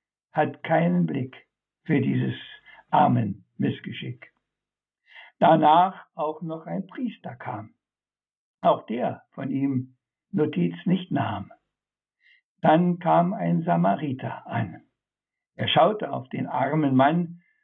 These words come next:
verband so gut es ging die Wunden, hat auf den Esel ihn gebunden und in die Herberge gebracht, dass er verbringe dort die Nacht. Gab auch dem Wirt noch etwas Geld,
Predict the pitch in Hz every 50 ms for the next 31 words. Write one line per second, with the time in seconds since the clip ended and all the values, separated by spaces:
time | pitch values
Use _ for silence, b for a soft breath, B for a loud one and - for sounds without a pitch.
0 | B B B B _ 175 170 175 170 208 247 269 302 - - 156 127 123 160 165
1 | 160 165 208 233 262 269 240 - - 226 - - - - 165 170 202 220 202 -
2 | 196 143 127 120 143 185 202 214 214 196 202 208 208 196 196 - - _ _ _
3 | _ _ - - _ _ - 123 123 135 123 123 - - 135 - - - 196 220
4 | 254 214 196 214 208 220 190 185 190 175 180 170 - 170 196 208 202 185 185 190
5 | 185 170 - B B B B B B B B B B - 151 147 151 - 156 156
6 | - 160 156 127 101 127 127 117 101 101 101 104 107 113 113 110 107 120 113 -
7 | - - 123 120 117 - - _ _ _ _ _ _ _ _ _ _ _ - 180
8 | - 127 - 156 151 156 160 156 151 147 151 156 160 160 156 160 160 160 170 151
9 | 127 123 120 - - - _ _ - 135 117 113 104 92 - - - _ _ _
10 | _ _ _ _ _ _ _ _ _ B B B B B B B B - 196 170
11 | 156 160 165 175 170 - - - 170 147 139 - - 147 135 131 131 123 127 180
12 | 226 - 233 - - - 156 135 127 - 131 123 127 - 120 120 - - - -
13 | 151 160 202 233 - -